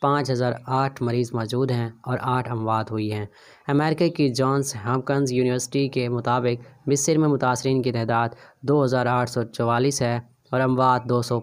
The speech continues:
पाँच। मराकश दो हज़ार छः सौ सत्तर मुतासरीन, जबकि अमवात एक सौ सैंतीस। अलजज़ैर में मुतासरीन दो हज़ार चार सौ अठारह हैं,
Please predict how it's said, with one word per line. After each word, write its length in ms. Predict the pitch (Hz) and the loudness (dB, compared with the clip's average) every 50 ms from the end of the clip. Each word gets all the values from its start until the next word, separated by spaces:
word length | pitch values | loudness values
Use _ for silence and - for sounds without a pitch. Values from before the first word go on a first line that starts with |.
| - | -2
पाँच। 360 | 123 110 104 101 98 95 - - - - _ _ - | -2 -2 -2 -2 -4 -6 -10 -18 -20 -20 _ _ -2
मराकश 540 | 127 127 139 147 147 160 156 156 147 - - | 0 0 0 0 0 2 0 0 0 -2 -2
दो 140 | 131 139 139 | 0 0 2
हज़ार 260 | 131 131 131 131 131 | 2 2 2 0 0
छः 220 | 120 - - 127 120 | -2 -2 -2 -2 -2
सौ 120 | 120 120 | -2 -2
सत्तर 420 | 117 - 135 123 - - 143 139 131 | -2 -2 -4 -4 -2 -2 -2 0 0
मुतासरीन, 640 | 135 123 117 123 120 120 117 - 131 131 131 127 | 0 0 0 0 0 0 0 0 0 0 0 0
जबकि 380 | 120 127 117 110 - 123 120 120 - - - - - - | 0 -2 -4 -4 -4 -4 -6 -6 -8 -14 -20 -14 -6 -2
अमवात 380 | 131 131 127 131 131 131 123 - | 0 2 2 4 2 2 0 -2
एक 160 | 131 120 117 | -4 -4 -4
सौ 120 | - 127 117 | -4 -4 -4
सैंतीस। 500 | - 117 113 113 113 - 135 131 - - | -4 -4 -4 -4 -2 0 -2 -2 -2 -4
अलजज़ैर 500 | 127 123 120 123 127 117 135 139 143 147 | -4 -2 0 0 0 0 0 0 0 2
में 100 | 143 135 | 2 2
मुतासरीन 580 | 131 120 131 131 127 127 - 135 135 139 135 139 - - - - - _ _ - - | 2 2 2 0 0 0 0 0 0 0 0 -2 -8 -20 -20 -20 -20 _ _ -8 -2
दो 160 | 120 147 151 | 0 2 2
हज़ार 220 | 143 135 143 139 | 4 4 2 0
चार 280 | 123 123 - 135 135 131 | 0 0 0 0 2 2
सौ 100 | 123 135 | 0 -2
अठारह 260 | 123 127 131 131 143 | -2 0 0 0 0
हैं, 220 | 147 139 131 131 | 0 0 0 -2